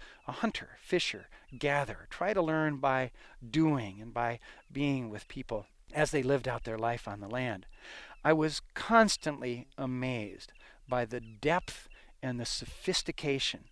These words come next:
of this knowledge, and also amazed by the strength of people's connections to their homeland. For thousands of years, the ancestors of these people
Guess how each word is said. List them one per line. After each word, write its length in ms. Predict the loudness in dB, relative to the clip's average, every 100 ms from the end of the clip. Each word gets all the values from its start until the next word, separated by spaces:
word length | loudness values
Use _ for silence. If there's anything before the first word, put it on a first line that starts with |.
| -20 -20 -10 2
of 220 | 2 2
this 240 | 0 0
knowledge, 580 | 0 0 0 -2 -6 -14 -16 -18 -4
and 120 | -2 2
also 480 | 6 8 8 6
amazed 760 | 6 2 4 6 6 4 0 -6 -14 -18 -4
by 180 | 4 6
the 120 | 6
strength 640 | 2 0 2 4 4 2 -8 0
of 220 | 0 0
people's 480 | -4 -4 2 2 0 -12 -18 -8
connections 920 | -2 2 2 4 0 0 -6 -12 -16 -20 -20 -20 -16
to 480 | -6 2 4 4 2 -4
their 360 | -4 -2 0 -4
homeland. 760 | -8 2 2 2 -2 -6 -12 -20 -20 -20 -20
For 160 | -8 -6
thousands 680 | -4 0 4 4 4 0 -6
of 120 | -4
years, 400 | -2 -2 -2 -8
the 120 | -10 -8
ancestors 760 | -6 -4 -4 -4 -6 -10 -12 -12
of 160 | -10 -8
these 260 | -6 -6 -8
people 360 | -10 -12 -14